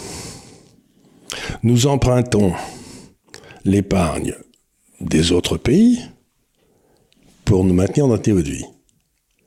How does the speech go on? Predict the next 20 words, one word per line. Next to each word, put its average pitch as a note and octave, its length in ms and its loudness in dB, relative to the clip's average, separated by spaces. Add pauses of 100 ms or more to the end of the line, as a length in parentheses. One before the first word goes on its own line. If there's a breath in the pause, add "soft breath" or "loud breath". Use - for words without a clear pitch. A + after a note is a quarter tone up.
(1080 soft breath)
Si - 300 0
le G#2 140 2
prix - 180 -2
du E2+ 140 0
pétrole E2 420 -2
monte, A#3 340 2 (1600 loud breath)
l'épargne F2 560 -2
des E2 160 -2
pays - 800 -2
pauvres, F#3 560 2
là, D#2 160 -6
qui - 120 -14
ont D2 100 -8
besoin D#2 200 -4
de C#2+ 60 -8
pétrole, F2+ 560 0
va E2 180 -2
baisser F2 300 0
très F#2 160 -2
fortement. G2 440 0